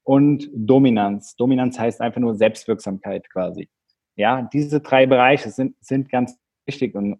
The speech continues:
in, in unserem Leben. Und was jetzt, sage ich mal, bei uns in, gerade in Europa halt hochgeschrieben ist,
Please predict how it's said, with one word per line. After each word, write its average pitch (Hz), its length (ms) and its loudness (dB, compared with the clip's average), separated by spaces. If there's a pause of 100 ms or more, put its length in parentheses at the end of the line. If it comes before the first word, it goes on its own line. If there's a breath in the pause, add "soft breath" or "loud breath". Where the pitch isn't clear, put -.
in, 110 480 -6
in 120 160 0
unserem 120 320 2
Leben. 95 600 0 (320)
Und 127 340 0 (280)
was 120 220 0 (260)
jetzt, 120 220 0
sage 131 160 4
ich 120 80 -8
mal, 127 120 2
bei 127 100 4
uns 175 300 0
in, 135 260 -2
gerade 135 320 2
in 131 80 -2
Europa 127 340 2
halt 160 220 -2 (180)
hochgeschrieben 160 640 0
ist, - 260 -12